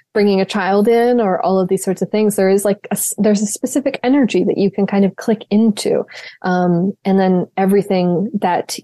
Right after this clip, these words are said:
you touch, everything that you interact with, everything that you do, everything that comes through you is a form of creation, is a form of birth, of new life, of freshness, of new ideas. So I think it's available to all of us at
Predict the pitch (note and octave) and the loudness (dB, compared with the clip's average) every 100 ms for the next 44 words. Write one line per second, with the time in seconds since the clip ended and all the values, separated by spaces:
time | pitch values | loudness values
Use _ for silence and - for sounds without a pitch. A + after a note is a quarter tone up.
0 | F#3+ G3 F#3+ F3 G#3+ F#3 - - F#3 F#3 | 2 4 4 2 -2 -4 -6 -2 0 2
1 | F#3 F3 F#3 E3 E3 F3 G#3 - F3+ F#3 | 0 2 2 0 0 -2 -2 -2 -2 0
2 | F#3+ F#3+ F3 F3 E3+ G#3 F#3+ F3 E3 F3 | 0 0 0 0 2 2 2 2 0 -2
3 | - F#3 E3+ - G3+ G#3 F#3+ F3 - F#3+ | -2 -2 -4 0 2 4 4 2 2 2
4 | F#3+ F#3 - F#3 F3 E3+ E3+ - - E3+ | 2 0 -6 -6 -2 0 0 -2 -2 0
5 | F3 - - F#3+ G#3 G#3 - G#3 E3+ E3+ | 0 -4 -4 0 2 0 -4 -4 -6 -4
6 | F#3 F3 F3 - F3 F#3+ - D#3+ - F3+ | 0 0 0 0 0 0 0 -4 0 2
7 | F3+ F#3 G3+ F3+ F3+ E3+ - G3+ - - | 4 2 0 -2 -4 -6 -6 -6 -4 -4
8 | F3 - - F#3 F3 F#3 G3+ E3+ F3+ - | -6 -6 -2 0 2 2 2 2 0 0
9 | E3+ - - - - - - F3+ F#3+ F3 | -2 -4 -12 -12 -14 -12 -8 -2 0 0
10 | F3+ F3 E3+ F3+ F3+ F3 - - _ _ | 0 2 2 2 2 0 -2 -6 _ _
11 | - - G3 - F3 F#3 G3 F#3 - E3+ | -6 0 2 2 2 2 2 0 -2 -4